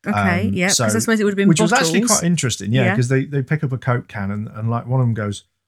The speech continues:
Speaker 2: "Oh my God, it's so light. What do you think it's made of?" And of course you're thinking, "Well, yeah, aluminium
Speaker 1: Wasn't,
Speaker 2: manufacturing wasn't
Speaker 1: yeah.
Speaker 2: around back then." So, sure.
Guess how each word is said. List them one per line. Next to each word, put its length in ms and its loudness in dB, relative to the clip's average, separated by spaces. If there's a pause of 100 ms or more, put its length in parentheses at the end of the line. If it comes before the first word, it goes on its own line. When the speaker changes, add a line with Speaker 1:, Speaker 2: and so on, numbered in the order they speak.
(120)
Speaker 2:
"Oh 40 -4
my 100 -4
God, 260 -2
it's 140 -6
so 180 -2
light. 340 -2
What 140 -4
do 40 -2
you 40 0
think 160 0
it's 120 -12
made 280 0
of?" 340 -10 (560)
And 100 0
of 80 0
course 200 0
you're 100 0
thinking, 280 0
"Well, 280 0
yeah, 380 0
aluminium 600 -2 (140)
Speaker 1:
Wasn't, 340 0
Speaker 2:
manufacturing 300 -2
wasn't 240 2
Speaker 1:
yeah. 300 -4 (100)
Speaker 2:
around 320 0
back 180 -2
then." 220 -6 (340)
So, 440 -8 (240)
sure. 460 -4